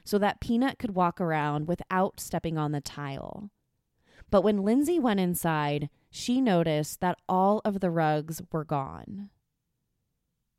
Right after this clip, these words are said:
Lindsay also discovered that Lori's answering machine had been unplugged, so all the messages that she had left over the last few days weren't there. And when she walked outside the house, she noticed that Lori's trash cans were missing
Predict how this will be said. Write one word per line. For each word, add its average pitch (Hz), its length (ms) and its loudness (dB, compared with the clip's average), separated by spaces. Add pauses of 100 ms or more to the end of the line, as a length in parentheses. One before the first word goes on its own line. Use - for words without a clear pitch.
(360)
Lindsay 294 380 4
also 180 360 2
discovered 156 580 0
that 165 220 -2
Lori's 202 380 2
answering 165 500 -4
machine 156 440 -4
had 165 200 -6
been 165 160 0
unplugged, 143 800 -6 (560)
so 214 240 4
all 202 220 6
the 277 100 4
messages 165 680 0
that 151 140 -6
she 190 200 -6
had 185 180 -2
left 156 340 -2
over 165 120 -4
the 165 100 -2
last 156 400 -4
few 165 140 -6
days 147 360 -4
weren't 151 360 -6
there. 135 440 -12 (680)
And 190 120 0
when 196 120 2
she 214 140 -4
walked 196 380 2
outside 190 460 -2
the 165 80 -4
house, 151 560 -4 (220)
she 208 200 -2
noticed 220 440 4
that 185 240 -2
Lori's 196 420 0
trash 165 420 -6
cans 151 360 -6
were 151 120 -6
missing 143 600 -6